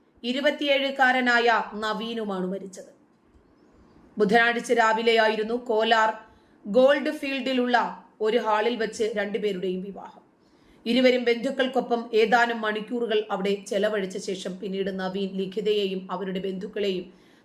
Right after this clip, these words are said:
തന്റെ അമ്മാവന്റെ വീട്ടിലേക്ക് കൊണ്ടുപോയി. അവിടെ വെച്ച് ഇവർ ഭക്ഷണം കഴിച്ച ശേഷം നവീനും ലിഖിതയും ആ വീട്ടിൽ ഒരു മുറിയിൽ കയറി. അകത്തുനിന്ന് വാതിലടച്ച് അല്പസമയം കഴിഞ്ഞപ്പോൾ തന്നെ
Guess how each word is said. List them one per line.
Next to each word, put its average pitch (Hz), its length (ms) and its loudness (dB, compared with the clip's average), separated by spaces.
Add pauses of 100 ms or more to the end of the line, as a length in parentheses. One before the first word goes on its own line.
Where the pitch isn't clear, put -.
(120)
തന്റെ 269 180 2
അമ്മാവന്റെ 262 500 2
വീട്ടിലേക്ക് 214 520 -6
കൊണ്ടുപോയി. 190 440 -10 (440)
അവിടെ 208 220 0
വെച്ച് 208 240 -4
ഇവർ 208 140 0
ഭക്ഷണം 214 460 -4
കഴിച്ച 208 220 0
ശേഷം 196 480 -4 (360)
നവീനും 269 480 2
ലിഖിതയും 247 560 2 (140)
ആ 214 120 -4
വീട്ടിൽ 214 420 -6
ഒരു 208 140 -2
മുറിയിൽ 196 420 -4
കയറി. 180 280 -14 (360)
അകത്തുനിന്ന് 208 520 -4
വാതിലടച്ച് 202 680 0
അല്പസമയം 190 760 -6
കഴിഞ്ഞപ്പോൾ 185 540 -4
തന്നെ 185 320 -4